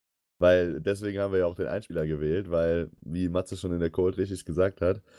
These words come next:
trotz einer Weltklasse-Lewandowski-Show und dem ersten Spiel von Coutinho müssen wir über Handspiel und den Videobeweis reden.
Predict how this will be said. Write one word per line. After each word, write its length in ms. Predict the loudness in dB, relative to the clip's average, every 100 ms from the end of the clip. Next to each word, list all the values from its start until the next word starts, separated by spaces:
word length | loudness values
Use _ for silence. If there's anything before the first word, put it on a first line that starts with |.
| -20 -14
trotz 240 | 6 6 6
einer 380 | -2 0 -2 -4
Weltklasse-Lewandowski-Show 1600 | -2 2 2 0 -4 -2 0 0 2 0 -2 -8 -2 2 2 0 _ -2
und 240 | 0 0
dem 100 | 0
ersten 240 | 0 -2 -4
Spiel 220 | -6 -6
von 160 | -4 -6
Coutinho 600 | -4 -2 0 2 2 0 _ _ _ _ _ _ _ _
müssen 300 | 0 0 4
wir 300 | 4 6 4 -4 _ _ _ _ _ 0
über 560 | 2 6 6 4 -2 _ _ -20 -20 -14
Handspiel 580 | -8 -8 -4 2 4 4
und 320 | 2 -4 -4
den 180 | -4 -2
Videobeweis 720 | 0 0 -2 -2 -2 -4 -2
reden. 360 | -2 -2 -10